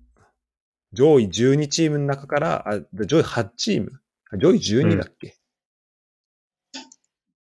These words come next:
Speaker 1: まあ、で、
Speaker 2: 八か。
Speaker 1: 計十二、計、あ、
Speaker 2: うん。
Speaker 1: 八か。で、計十二か。
Speaker 2: うん。うん。
Speaker 1: だよね。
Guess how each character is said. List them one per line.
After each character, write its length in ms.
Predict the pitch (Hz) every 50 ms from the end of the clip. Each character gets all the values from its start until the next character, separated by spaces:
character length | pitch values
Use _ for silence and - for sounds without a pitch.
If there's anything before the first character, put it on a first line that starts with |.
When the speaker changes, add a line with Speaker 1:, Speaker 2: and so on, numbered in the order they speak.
| _ _ _ _ _ _ _ - _ _ _ _ _ -
Speaker 1:
ま 100 | 131 131 127
あ、 60 | 127
で、 80 | 127 131
Speaker 2:
八 280 | - - - 240 196
か。 80 | 135 120
Speaker 1:
計 20 |
十 320 | 95 98 127 151 160 156 151
二、 300 | 156 151 151 - - _ _ _ _ _ -
計、 220 | - 208 185 135
あ、 200 | - - 117 107
Speaker 2:
う 20 | 95
ん。 0 | 82
Speaker 1:
八 340 | - - - - - -
か。 280 | - - - - - _ -
で、 100 | - 120
計 280 | - - 214 196 160
十 240 | 123 92 101 104 98
二 100 | 92 90
か。 200 | 101 95 85 - - - - _ _ _ - - - - - _ _ -
Speaker 2:
う 60 | 107
ん。 60 | 98
う 20 | 90
ん。 120 | 85 - _ _ _ _ _ _ _ _ _ _ _ _ _ _ _ _ _ _ _ _ _ -
Speaker 1:
だ 80 | 85 82
よ 60 | 82
ね。 180 | - 120 127